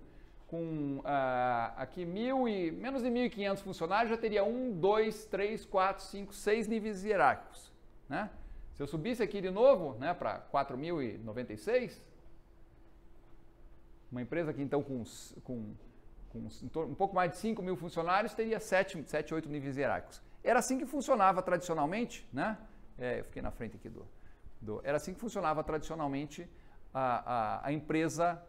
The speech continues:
industrial clássica, e é por isso que a gente vê, é, a, a empresa industrial a-, até hoje, né, com esse tipo de estrutura hierárquica em que existem muitos níveis de, de gerências, ah, aí no meio.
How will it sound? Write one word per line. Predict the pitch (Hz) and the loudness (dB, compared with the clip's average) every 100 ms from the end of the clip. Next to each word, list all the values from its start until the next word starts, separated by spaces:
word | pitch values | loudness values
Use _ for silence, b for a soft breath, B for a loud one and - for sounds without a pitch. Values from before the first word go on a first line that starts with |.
| - - - | -20 -16 -4
industrial | 190 214 - 165 143 180 | 0 0 2 4 4 4
clássica, | 180 196 190 214 | 4 2 4 0
e | |
é | |
por | 214 226 | 2 -2
isso | 240 | -4
que | 254 | -6
a | |
gente | 196 | 2
vê, | 214 | 2
é, | 202 127 117 107 92 73 90 98 | 2 0 -4 -4 -4 -6 -8 -8
a, | 98 98 | -8 -8
a | 95 | -8
empresa | 113 160 156 | -4 -2 0
industrial | 156 - 120 131 185 214 - b b b b - - - - - | -4 -6 0 2 2 0 -10 b b b b -16 -16 -16 -10 -10
a-, | - | -6
até | - - 208 | -8 2 8
hoje, | 202 254 196 160 139 123 | 12 12 12 2 -8 -6
né, | 135 120 120 - | -2 -2 -4 -8
com | |
esse | 175 180 | -8 -8
tipo | - 202 202 | -8 -6 -6
de | 180 | -8
estrutura | 220 196 185 202 | -6 -6 -4 -2
hierárquica | 180 147 151 190 240 | 0 2 2 0 -6
em | |
que | 214 | -6
existem | 196 202 226 | -8 -6 -4
muitos | 185 196 330 320 196 | -2 2 0 2 0
níveis | 170 196 180 131 113 - - - - b b - - - | 2 2 2 2 0 -2 -6 -6 -6 b b -4 -2 -2
de, | - 127 120 113 104 98 95 - - - - 107 | -2 -2 -2 -2 -2 -4 -8 -12 -18 -18 -14 -6
de | 127 | 0
gerências, | 143 135 131 - 110 - - - | 2 4 2 -2 -6 -6 -14 -12
ah, | 117 104 110 | -10 -8 -4
aí | 110 | -4
no | 107 | -4
meio. | 92 | -6